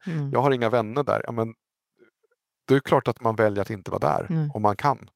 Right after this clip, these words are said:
Speaker 1: Mm.
Speaker 2: Jag skulle inte vara, vilja vara på en arbetsplats där arbetsplatsen gör mig sjuk.
Speaker 1: Nej. Nej, verkligen inte. Men det är en sån motbild till det här, du vet, som man så ofta hör och läser, och lärare går på knäna och nu förväntas vi göra det här också. Och designen är så svår, det är den ju, liksom med en lärare och många, Mm.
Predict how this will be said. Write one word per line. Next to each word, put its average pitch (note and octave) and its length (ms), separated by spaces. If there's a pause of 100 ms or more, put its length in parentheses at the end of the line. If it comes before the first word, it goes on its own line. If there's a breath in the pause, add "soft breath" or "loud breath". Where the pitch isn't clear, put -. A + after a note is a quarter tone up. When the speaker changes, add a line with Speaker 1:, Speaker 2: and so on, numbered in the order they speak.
(120)
Speaker 1:
Mm. D3+ 240
Speaker 2:
Jag C#3 220
skulle F#3 140
inte D#3 160
vara, A2 120
vilja A2 140
vara G2+ 140
på - 80
en G2+ 40
arbetsplats F#2+ 680 (920 soft breath)
där B2 100
arbetsplatsen A#2 600
gör G#2 100
mig F#2+ 80
sjuk. - 500
Speaker 1:
Nej. E3 300 (460)
Nej, E3 180
verkligen E3 440
inte. E3 280
Men G#3 120
det G#3+ 60
är A3 40
en G3+ 60
sån G3 160
motbild G#3+ 440
till F3 100
det E3 60
här, D#3 180
du D#3 80
vet, D#3 220
som E3 120
man D#3 300
så F3+ 100
ofta E3 180
hör D#3 480
och D3 60
läser, C#3+ 380
och C#3+ 180 (320 loud breath)
lärare D3+ 260
går D3 120
på C#3+ 100
knäna D3+ 460
och D3+ 80
nu D3+ 120
förväntas D3 340
vi D3+ 100
göra D3 120
det D3 60
här D#3 320
också. D3 340
Och D3 180
designen D#3 440
är D3+ 40
så D#3 140
svår, F3 300
det E3 100
är D3+ 180
den E3+ 120
ju, A#3+ 140 (120)
liksom D#3+ 280
med D#3 140
en D#3 120
lärare D#3 280
och D#3 60
många, D#3 200
Mm. D#3 100